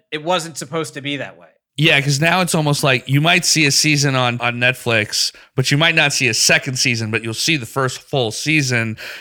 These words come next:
Speaker 2: If you think back to, like, shows that were really popular early two thousands, late nineties, um, if you rewatch The Sopranos and you look at episode one in comparison to episode two, 'cause episode one was the pilot, and you could tell that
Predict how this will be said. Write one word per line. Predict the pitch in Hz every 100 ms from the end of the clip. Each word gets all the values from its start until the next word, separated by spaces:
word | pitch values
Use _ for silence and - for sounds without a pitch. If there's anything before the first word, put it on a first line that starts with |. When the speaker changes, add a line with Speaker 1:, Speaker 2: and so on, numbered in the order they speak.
| -
Speaker 2:
If | 131
you | 143
think | 139 175 160
back | 151 143 147 -
to, |
like, | 143 120 127
shows | - 139 135
that | 127
were | 120
really | 120 123
popular | 123 120 117 135 117 117
early | - 117 120
two | 123
thousands, | 113 113 113 110 110
late | 110
nineties, | 117 143 147 139 131 - - _ _
um, | 131 120 120 -
if | 151
you | 147 165
rewatch | 135 175 220 202 180 170 -
The |
Sopranos | 131 - 110 - 156 151 139 123 117 113 120
and | 127
you | 123
look | 123 143
at | 147
episode | - 135 147 - 131
one | 117 120 127
in | 127
comparison | 127 123 127 117 123 117
to | -
episode | 117 120 104 104
two, | - 190 165
'cause | 123
episode | 123 - - 120
one | 117 113
was | 110
the | 104
pilot, | - 151 151 156 139 - - - _
and | 135 135
you | 139
could | 135 127
tell | 165 165 170
that | 156 147 -